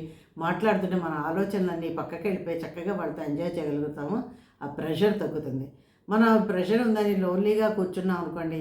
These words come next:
ఈ ఒత్తిడి ఉంది, ఆ ఒత్తిడి ఉందని లోన్లీగా కూర్చున్నాం అండి, ఆటోమేటిక్‌గా అది పెరుగుతుంది. ఎందుకంటే దాని గురించే ఆలోచిస్తుంటాం. ఎప్పుడైతే దాని గురించి ఆలోచించడం మర్చిపోయి ఇంకో దానిలోకి మనం బుర్ర పెడతామో అప్పుడు తగ్గుతుంది.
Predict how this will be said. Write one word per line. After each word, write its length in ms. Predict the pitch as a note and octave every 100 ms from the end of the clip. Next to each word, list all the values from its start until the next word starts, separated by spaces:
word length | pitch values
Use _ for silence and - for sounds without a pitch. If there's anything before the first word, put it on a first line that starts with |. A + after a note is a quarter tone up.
| D#3+ F3+
ఈ 120 | F3+ F3
ఒత్తిడి 320 | F3 F#3 E3
ఉంది, 200 | D#3+ F3
ఆ 100 | E3 E3
ఒత్తిడి 340 | E3 E3+ D3+ E3
ఉందని 240 | E3 D#3
లోన్లీగా 380 | D#3+ E3 F3+ F3+
కూర్చున్నాం 340 | D#3 D3+ C#3+
అండి, 140 | C3 C#3 C#3+ - _ _ -
ఆటోమేటిక్‌గా 520 | D#3 E3+ F#3 F#3+ G#3+
అది 100 | G3 -
పెరుగుతుంది. 520 | E3+ G#3+ A3+ F#3 F3+
ఎందుకంటే 420 | G3 G#3 G#3+ G#3 B3 F#3
దాని 280 | E3+ F#3+ G3+
గురించే 480 | A3+ A#3+ A#3 A#3 B3 C4
ఆలోచిస్తుంటాం. 760 | F3+ E3+ F3 D3+ D3 B2 A2+ - _ _ _ _ _
ఎప్పుడైతే 480 | D#3+ D3+ G3 A#3 A#3
దాని 220 | A#3 G3+ F#3
గురించి 280 | F#3+ F#3+ G#3+ F#3
ఆలోచించడం 600 | D#3+ F#3+ G3 G#3 G3+ G3 F3
మర్చిపోయి 960 | D#3 - F#3 F3+ E3+ E3 E3 E3 E3 E3 E3 - - -
ఇంకో 280 | G#3 G#3+ A#3+
దానిలోకి 440 | G#3 G3 G#3 A3 A3
మనం 180 | G3+ F#3
బుర్ర 200 | D#3+ F3 F#3
పెడతామో 500 | F#3+ - E3 D#3+ D#3+ D#3+ - - _ G3
అప్పుడు 260 | G3 A3+
తగ్గుతుంది. 440 | F#3+ D#3 D3+ C#3+